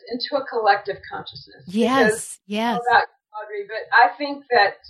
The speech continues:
Speaker 1: you know, like Meg Wheatley said and other renowned anthropologists have said,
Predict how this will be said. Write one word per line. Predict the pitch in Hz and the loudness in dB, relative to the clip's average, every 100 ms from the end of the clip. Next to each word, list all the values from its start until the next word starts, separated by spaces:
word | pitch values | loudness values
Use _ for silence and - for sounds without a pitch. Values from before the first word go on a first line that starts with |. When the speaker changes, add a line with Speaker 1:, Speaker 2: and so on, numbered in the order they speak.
| - | -12
Speaker 1:
you | 240 | -8
know, | 208 208 | -4 2
like | 214 214 196 | 4 4 4
Meg | 208 202 262 | 0 0 -4
Wheatley | 262 247 240 - | -4 -4 -6 4
said | 233 226 202 | 8 10 8
and | 190 | 6
other | 190 220 240 208 202 | 6 8 10 8 4
renowned | 202 208 202 202 | 0 2 2 2
anthropologists | 196 196 - 240 262 254 208 - | 0 -2 4 8 8 4 -10 -16
have | 165 - | -16 -4
said, | 190 185 180 | 6 8 6